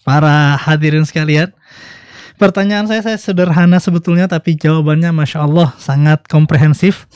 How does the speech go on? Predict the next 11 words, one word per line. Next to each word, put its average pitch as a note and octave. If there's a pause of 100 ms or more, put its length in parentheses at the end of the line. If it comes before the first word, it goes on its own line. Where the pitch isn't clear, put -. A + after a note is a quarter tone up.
(200)
Bagaimana G3+
cara G3+
kita F#3
mendidik E3+
anak-anak D3+
kita D#3+ (240)
supaya F3+
mereka F3
mencintai D#3
Masjid D#3
Al-Aqsa? C3